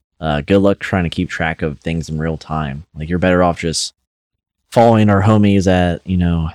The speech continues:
H C S headlines on Twitter or even H C S Intel and getting the up-to-date tweets as the, the matches are ending,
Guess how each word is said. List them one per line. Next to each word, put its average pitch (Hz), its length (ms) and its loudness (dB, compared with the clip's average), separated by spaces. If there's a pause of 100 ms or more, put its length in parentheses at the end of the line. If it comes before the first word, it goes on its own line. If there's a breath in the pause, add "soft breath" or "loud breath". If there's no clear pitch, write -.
(180 loud breath)
H 98 220 0
C 95 100 0
S 90 140 -2
headlines 87 580 0
on 82 140 -8
Twitter 80 500 -6 (180)
or 80 180 -6
even 82 200 -2
H 78 220 -6
C 92 60 0
S 80 180 -4
Intel 76 500 -6 (240)
and 71 480 -6
getting 80 360 -2
the 69 440 -4 (600)
up-to-date 80 400 -2
tweets - 480 -6
as 69 300 -4
the, 73 120 -6 (380)
the 87 100 0
matches 80 400 0
are 78 160 -2
ending, 67 420 -8